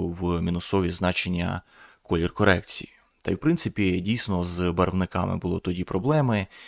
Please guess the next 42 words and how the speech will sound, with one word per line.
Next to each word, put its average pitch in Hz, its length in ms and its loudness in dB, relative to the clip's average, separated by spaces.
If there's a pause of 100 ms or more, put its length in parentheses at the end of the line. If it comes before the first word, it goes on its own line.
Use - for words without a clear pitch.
(220)
і - 120 -2
відкрити 113 380 0
фарбувальню 87 600 2
в 90 40 2
місті 98 360 2
було 87 220 -2
зовсім 90 320 -2
не 87 80 -2
так 90 180 -2
просто, 127 420 0
власне, 92 380 -2
як 92 120 -8
і 90 180 -2 (360)
знайти 87 340 0
на 87 100 0
карті - 380 -6
дійсно 92 320 0
місто, 107 440 2
а 92 40 0
не 92 260 2
гіпертрофований 90 840 -2
сарай. 92 340 0 (300)
І - 100 -2
якщо 110 320 0
от 104 200 0
в - 20 -8
якомусь 92 400 -2
такому 92 300 0
побуті 95 420 0
над 95 160 0
оцим 92 260 0
всім, 95 260 -2
в 92 40 -6
принципі, 95 400 -4
можна 95 300 0
не 92 100 -2
задумуватися, 113 920 2
то - 160 -6
для 90 340 -2
розуміння 87 480 0
історії, 98 680 2
для 92 500 -2